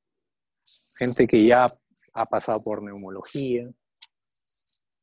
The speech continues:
y no conoce, nunca ha conocido eso.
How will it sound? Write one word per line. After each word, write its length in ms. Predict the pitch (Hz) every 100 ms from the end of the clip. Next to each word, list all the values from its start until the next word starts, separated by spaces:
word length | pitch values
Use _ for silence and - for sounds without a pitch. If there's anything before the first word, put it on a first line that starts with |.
| - - - - _ _ _ _ _ _ _ _ _ _ _
y 100 | -
no 140 | 123 135
conoce, 560 | 139 151 135 - 127 143 _ _
nunca 360 | 151 151 151
ha 60 | 143
conocido 680 | 143 123 110 131 120 117 104
eso. 180 | 92